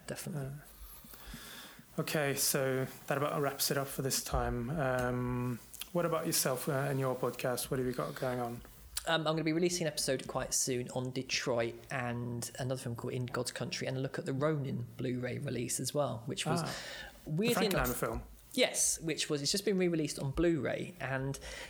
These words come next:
Speaker 1: it kind of made me dead, dead nostalgic, actually, 'cause it was one of the first three D V Ds I ever bought.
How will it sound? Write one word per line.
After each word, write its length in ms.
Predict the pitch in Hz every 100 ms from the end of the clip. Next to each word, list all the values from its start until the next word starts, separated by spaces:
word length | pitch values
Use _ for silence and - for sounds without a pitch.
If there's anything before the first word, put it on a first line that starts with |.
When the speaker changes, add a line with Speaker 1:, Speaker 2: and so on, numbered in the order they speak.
| -
Speaker 1:
it 100 | 151
kind 180 | 147 180
of 60 | 170
made 140 | 156
me 80 | 156
dead, 460 | - 151 147 -
dead 200 | - 151 -
nostalgic, 560 | 151 - 208 196 -
actually, 340 | 107 - - 131
'cause 160 | 147
it 80 | 147
was 160 | 147 135
one 140 | 139
of 140 | 139 -
the 80 | 147
first 600 | - - 190 190 - -
three 540 | - - 190 170 170 143
D 240 | 165 160
V 200 | 156 151
Ds 480 | 151 151 120 - - -
I 160 | 127 123 -
ever 300 | - 135 139
bought. 380 | 135 135 127 120